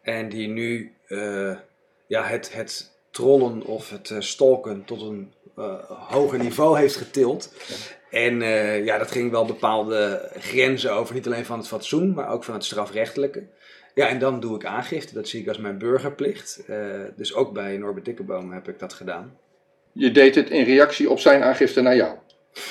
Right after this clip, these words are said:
Speaker 1: Nou, dat niet alleen. Eh, als je zijn uitingen bekijkt, dan is het, eh, ronduit, eh,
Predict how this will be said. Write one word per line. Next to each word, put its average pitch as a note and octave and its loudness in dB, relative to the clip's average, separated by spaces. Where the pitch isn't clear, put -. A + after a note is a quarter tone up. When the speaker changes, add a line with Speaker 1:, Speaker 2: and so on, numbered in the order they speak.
Speaker 1:
Nou, D3+ 6
dat C#3+ 2
niet D#3+ 6
alleen. C#3 4
Eh, A#2 -8
als A#2+ -4
je B2 -4
zijn A2+ -4
uitingen A#2 -2
bekijkt, - -4
dan G#2 -8
is G#2 -10
het, G#2+ -12
eh, G#2 -4
ronduit, G#2+ -6
eh, G2+ -8